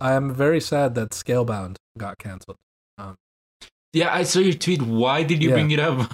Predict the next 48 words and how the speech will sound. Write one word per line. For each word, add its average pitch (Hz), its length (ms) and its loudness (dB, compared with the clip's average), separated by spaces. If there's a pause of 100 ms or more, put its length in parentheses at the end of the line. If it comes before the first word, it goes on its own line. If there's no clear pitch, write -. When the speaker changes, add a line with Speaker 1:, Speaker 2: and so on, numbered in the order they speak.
(160)
Speaker 2:
<laughs> - 220 -4
out 123 320 0
of 127 320 -2
nowhere? 135 340 2 (200)
Speaker 1:
I 131 100 0
just 240 280 0
thought 196 280 2
about 160 240 2
it, 110 120 -4
dude, 160 360 4
'cause, 139 360 0
you 143 120 2
know, 127 80 4
Speaker 2:
Why? 127 120 2
Speaker 1:
Platinum, 143 600 2
I, 147 260 0
I, 180 180 -2 (120)
'cause 196 160 2
I 220 100 2
think 269 240 -2
about 254 320 0
Scalebound 196 760 2
every 185 200 2
once 214 260 0
in 139 80 -2
a 120 60 2
while. 120 260 2
If 120 140 -6
you 170 80 0
guys 180 140 4
don't 175 180 4
know, 156 160 4
Scalebound 139 640 0
was 123 180 -2
a 123 60 -2
Microsoft 120 600 -6 (240)
exclusive 127 360 -10
game, 101 180 -8 (800)
uh, 113 280 -2
that 113 140 0
was 113 120 0
going 117 220 -2
to 117 60 -2
come - 240 -2
out, 117 240 0 (320)
uh, 117 180 -10
for 135 220 -4
Xbox. 123 560 -4